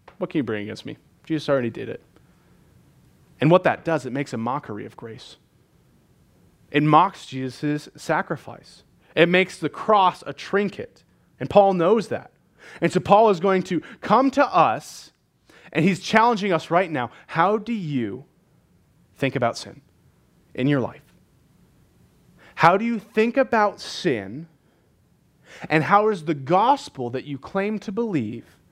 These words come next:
shape the way you live? How does the ball you claim to have received compel you to make a play? And this is what, um, we are going to see. He's gonna give us three pieces of knowledge about our faith.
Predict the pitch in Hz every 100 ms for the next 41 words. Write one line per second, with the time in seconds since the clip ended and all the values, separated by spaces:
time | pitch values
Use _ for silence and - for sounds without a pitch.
0 | _ - _ - 156 147 - 131 123 117
1 | 110 117 - _ _ _ _ _ _ _
2 | _ _ _ - - - 175 214 214 160
3 | 143 131 165 202 254 208 196 - 214 233
4 | 214 208 190 196 - 269 190 120 170 -
5 | - _ _ _ _ _ _ _ _ _
6 | _ _ - 170 147 - 247 196 139 135
7 | 151 139 135 - 110 113 _ _ _ _
8 | _ _ _ _ _ _ _ _ _ _
9 | _ _ _ _ _ - 151 170 190 165
10 | 143 151 151 - - 139 135 123 104 131
11 | 147 139 135 135 131 123 - 131 123 120
12 | 139 135 131 - 160 170 - 156 139 123
13 | 117 120 147 117 131 117 120 123 139 113